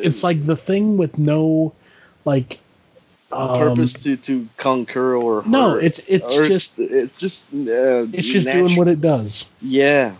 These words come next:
Speaker 2: yeah, like a, like an animal, if you want.
Speaker 1: Yeah, and that also, that almost makes it scarier, especially
Speaker 2: Yep.
Speaker 1: with, you know, all the
Speaker 2: I
Speaker 1: whole
Speaker 2: agree. I
Speaker 1: pandemic
Speaker 2: agree.
Speaker 1: thing going on and everything. It kind of really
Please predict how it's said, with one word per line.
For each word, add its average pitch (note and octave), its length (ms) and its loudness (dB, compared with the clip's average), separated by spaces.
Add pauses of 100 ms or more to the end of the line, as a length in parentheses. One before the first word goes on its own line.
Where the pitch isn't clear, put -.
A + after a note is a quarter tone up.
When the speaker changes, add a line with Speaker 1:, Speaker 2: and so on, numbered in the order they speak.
(220)
Speaker 2:
yeah, G#2+ 280 -4 (320)
like B2+ 220 2
a, A2 760 2 (880)
like A#2+ 160 -2
an G#2 100 -8
animal, A2+ 600 -4
if G#2 180 -20
you F2 80 -12
want. D#2 120 -8
Speaker 1:
Yeah, F#3+ 220 -2 (540)
and E3 100 -2
that G3 140 4
also, A#3+ 300 -6
that F#3 180 -4 (200)
almost G#3+ 460 0
makes D#3+ 260 0
it C#3 80 0
scarier, B2 720 -2 (1400)
especially G#3 580 0
Speaker 2:
Yep. D3 80 -12
Speaker 1:
with, D3 280 -2
you D3 140 -2
know, C#3 80 4
all B2+ 160 2
the B2+ 60 2
Speaker 2:
I C#3 160 2
Speaker 1:
whole C3+ 80 2
Speaker 2:
agree. D3+ 180 0
I B2 40 -6 (140)
Speaker 1:
pandemic C3+ 560 2
Speaker 2:
agree. - 120 -16
Speaker 1:
thing A#2 200 0
going A2 240 0
on A2 100 -2
and A2 160 -2
everything. A2+ 440 -2
It B2 120 -4 (220)
kind C3+ 260 0
of B2 120 0
really A#2 420 -2